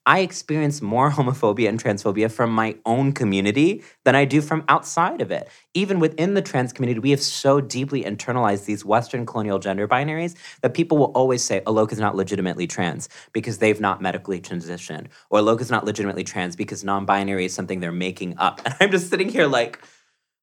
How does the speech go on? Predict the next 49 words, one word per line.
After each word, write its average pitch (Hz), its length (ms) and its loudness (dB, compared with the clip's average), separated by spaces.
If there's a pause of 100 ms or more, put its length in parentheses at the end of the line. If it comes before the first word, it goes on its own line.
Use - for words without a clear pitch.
"Whoa, 110 840 6
this 175 260 0
is 170 180 -4
the 123 100 -4
danger." 120 560 -4
And 104 160 -4
I 117 80 0
guess 147 320 0
what 147 100 2
I 127 80 4
mean 123 280 0
this 143 240 -4
as 107 180 -10
an 107 80 -4
end 135 160 -2
to 123 120 -10
say 113 180 0
is 107 200 -4
I 139 180 4
need 143 220 0
help. - 560 -4 (320)
Like, 107 300 -2 (240)
I 147 160 6
need 139 180 2
help, 120 380 2
no 113 120 -2
matter 131 260 2
how 143 200 0
confident 120 600 -2
I 90 40 -4
am, 87 200 -6 (200)
no 113 80 0
matter 117 220 4
how 135 240 2
educated 117 460 -2
I 95 40 0
am, 87 160 -2 (220)
no 110 60 0
matter 123 180 2
how 135 220 2
articulate 117 840 0
I 92 140 0
am, 90 400 -6 (240)
no 123 240 6
one 135 260 4
will 110 140 2
listen 101 360 -2
to - 120 -8
me 147 320 -2